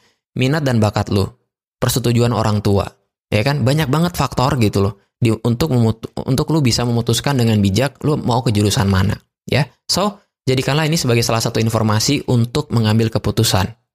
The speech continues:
ya. Karena, sekali lagi, tes itu, eh, sedemikian, eh, kompleksnya pun, itu nggak akan bisa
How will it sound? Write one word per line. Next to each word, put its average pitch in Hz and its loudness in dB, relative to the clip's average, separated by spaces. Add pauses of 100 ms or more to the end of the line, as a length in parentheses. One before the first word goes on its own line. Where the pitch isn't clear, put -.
(140)
ya. 117 0 (480)
Karena, 117 0 (240)
sekali 101 -2
lagi, 120 2 (440)
tes - -2
itu, 175 -2 (480)
eh, 104 2
sedemikian, 104 0
eh, 101 -2
kompleksnya 110 -2
pun, 131 0 (320)
itu 123 -2
nggak 135 0
akan 113 0
bisa 110 0